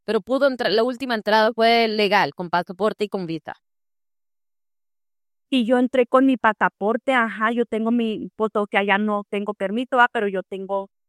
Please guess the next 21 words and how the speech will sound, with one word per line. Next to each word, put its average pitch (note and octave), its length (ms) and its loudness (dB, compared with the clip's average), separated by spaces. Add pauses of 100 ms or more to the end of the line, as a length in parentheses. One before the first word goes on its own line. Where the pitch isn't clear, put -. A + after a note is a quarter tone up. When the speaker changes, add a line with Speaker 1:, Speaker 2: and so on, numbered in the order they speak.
(240)
Speaker 2:
mi G3 60 -10
pasaporte, G3+ 760 -2
el G3+ 80 -4
permiso, F3+ 640 -4
mi F#3 220 -6 (100)
papel, F#3 500 -2 (600)
digo, A3 380 -2 (420)
este, G3 560 -2
estoy G3+ 560 0
aplicada G3+ 460 0
por G#3+ 180 -4
la F#3 100 0
dos F#3 220 -6
cuarenta G3+ 340 -6
y F#3 140 -10
cinco F#3+ 360 -8
I G3 140 -8
de G3 140 -8
un G3 160 -8
hermano F#3+ 420 -8
ciudadano. G3 800 -4